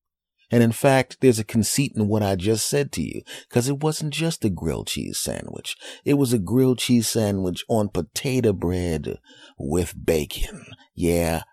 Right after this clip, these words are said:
bacon. A grilled cheese sandwich with bacon, and I found it.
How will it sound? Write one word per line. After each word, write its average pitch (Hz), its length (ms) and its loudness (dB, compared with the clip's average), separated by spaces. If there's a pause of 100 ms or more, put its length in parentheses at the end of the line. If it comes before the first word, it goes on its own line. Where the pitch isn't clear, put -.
(200)
bacon. - 760 -8 (560)
A 85 160 0
grilled 113 520 2
cheese 110 400 2
sandwich 98 640 -2
with 69 240 -4
bacon, 64 360 -2
and 69 140 -4
I 69 140 -6
found - 500 -8
it. - 300 -16